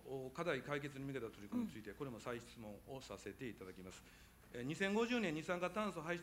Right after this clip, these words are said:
Speaker 1: 出量実質ゼロ宣言について、宣言の趣旨のお答えがありましたが、市議会に対しては文書の配布はあったものの、それに対しての突然の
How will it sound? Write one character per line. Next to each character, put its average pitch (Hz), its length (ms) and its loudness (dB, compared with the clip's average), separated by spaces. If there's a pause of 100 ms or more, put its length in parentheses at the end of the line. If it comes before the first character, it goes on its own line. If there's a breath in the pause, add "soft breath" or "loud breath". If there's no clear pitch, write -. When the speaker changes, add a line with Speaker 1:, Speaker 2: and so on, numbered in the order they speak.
(120)
Speaker 1:
出 185 60 -4
量 147 200 6 (140)
実 165 80 -4
質 156 260 -6
ゼ 170 120 6
ロ 180 100 4
宣 180 220 2
言 156 160 0
に 135 80 -2
つ 123 120 -6
い 139 100 -2
て、 - 240 2 (260 loud breath)
宣 190 240 4
言 190 200 4
の 180 60 2
趣 175 160 -4
旨 180 180 -2
の 180 220 2
お 113 160 -6
答 120 180 0
え 101 100 -2
が 135 200 2 (140)
あ 104 40 -10
り 87 100 -8
ま 92 120 -12
し - 80 -12
た 127 100 0
が、 135 140 4 (360 loud breath)
市 - 140 -2
議 247 160 6
会 233 220 8
に 160 160 2
対 180 240 4
し - 80 -6
て 147 80 2
は 147 140 6
文 240 240 6
書 175 140 4
の 143 100 6
配 214 260 6
布 202 140 2
は 180 200 8
あ 139 40 4
っ - 20 -10 (100)
た 131 100 2
も 131 180 0
の 127 120 0
の、 139 200 0 (260 loud breath)
そ 180 100 6
れ 233 180 8
に 220 80 2
対 208 180 6
し - 60 -4
て 131 100 2
の 127 220 4 (140)
突 165 280 0
然 214 260 6
の 214 240 6